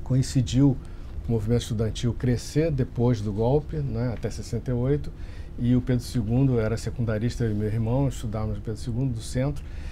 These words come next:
e o Pedro segundo teve uma importância na vida da gente impor-, nesse sentido, porque, é, enfim,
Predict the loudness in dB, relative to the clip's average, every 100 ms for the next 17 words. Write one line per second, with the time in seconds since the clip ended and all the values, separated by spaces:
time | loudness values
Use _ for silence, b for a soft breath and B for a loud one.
0 | B B -4 0 2 2 2 2 0 0
1 | -2 -2 0 2 2 2 0 0 2 0
2 | 0 -2 -6 -4 -2 -2 -4 -2 0 0
3 | 0 0 0 0 2 2 2 0 0 -2
4 | -2 0 0 0 -2 0 0 0 -2 2
5 | 2 0 B B B 0 4 4 4 2
6 | 2 -2 B B B -2 2 2 2 -2